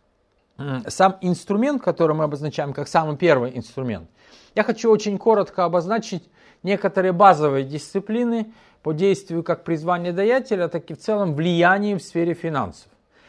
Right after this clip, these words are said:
Влияние в сфере финансов не совершается в самой сфере финансов.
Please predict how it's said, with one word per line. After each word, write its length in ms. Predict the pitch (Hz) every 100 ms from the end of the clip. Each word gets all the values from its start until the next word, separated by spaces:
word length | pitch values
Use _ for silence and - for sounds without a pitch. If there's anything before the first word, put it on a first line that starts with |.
| _
Влияние 400 | - 202 285 269
в 60 | 220
сфере 220 | - 233
финансов 520 | 220 208 262 269 -
не 100 | 196
совершается 720 | 196 202 190 - 226 226 220 180
в 40 |
самой 280 | - 185 190
сфере 400 | - 196 156 110
финансов. 600 | - 135 117 92 -